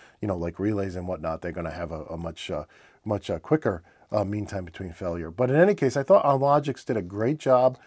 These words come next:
of describing it. This is good for anybody out there who doesn't know what M T B F is or wants a refresher, or if you have any junior people on your staff who may not be familiar with what M T B F is. And you'll be surprised, there's a lot of people out there who don't know what it means.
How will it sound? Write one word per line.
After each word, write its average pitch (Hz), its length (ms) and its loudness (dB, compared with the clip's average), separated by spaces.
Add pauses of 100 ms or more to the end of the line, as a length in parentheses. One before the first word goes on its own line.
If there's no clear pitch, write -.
(280)
of 113 120 -2
describing 131 580 6
it. 135 100 0
This 139 160 -4
is 170 140 -2
good 160 180 6
for 143 280 4
anybody 139 340 2
out 135 160 6
there 131 120 0
who 120 100 0
doesn't 110 340 0
know 120 180 4
what 117 200 2
M 120 160 -4
T - 120 -4
B 123 220 2
F 117 160 2
is 202 320 8
or 117 100 4
wants 107 240 0
a 95 60 -4
refresher, 165 580 2 (380)
or 147 140 4
if 135 80 0
you 147 60 4
have 139 120 4
any 127 140 2
junior 123 320 0
people 120 320 -2
on 113 160 -2
your 107 100 -4
staff 135 480 4 (360)
who 156 180 6
may 151 160 4
not 151 160 2
be 156 100 2
familiar 185 460 -4
with 92 180 -8
what 101 240 0
M 107 140 -6
T 101 160 -8
B 87 240 -6
F 76 160 -8
is. 80 240 -8
And 113 200 -8 (240)
you'll 151 120 -2
be 190 100 -2
surprised, 175 400 6
there's 127 100 -2
a 123 60 2
lot 143 140 8
of 139 80 0
people 135 180 0
out 135 120 2
there 120 100 -2
who 113 80 -4
don't 107 400 -2
know 113 100 0
what 110 220 2
it 95 80 -4
means. 110 440 -6